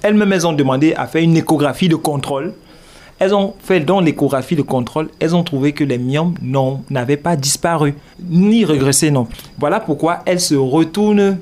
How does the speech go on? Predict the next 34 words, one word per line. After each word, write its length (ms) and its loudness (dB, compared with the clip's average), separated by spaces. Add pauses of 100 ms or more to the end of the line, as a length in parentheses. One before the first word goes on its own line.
vers 300 0
le 80 2
gynécologue 760 -2
à 60 -4
l'hôpital. 540 -4
Elles 200 -2
arri-, 240 -2
elles 120 -2
viennent 220 -2
à 120 -4
l'hô-, 140 -8
à 100 -6
l'hôpital 460 -8
pour 100 -4
la 80 0
médecine 460 -2 (180)
conventionnelle 640 -6
maintenant. 400 -8 (320)
Elles 180 -2
ont, 140 -6
elles 100 -2
sollicitent 520 -4 (200)
notre, 360 -4
notre 720 -6
aide. 220 -6 (160)
Et 120 2
là, 380 -2
en, 200 -10
en 120 0
faisant 260 0
l'échographie, 640 -2
en 240 -2
refaisant 460 -2
l'échographie, 580 -6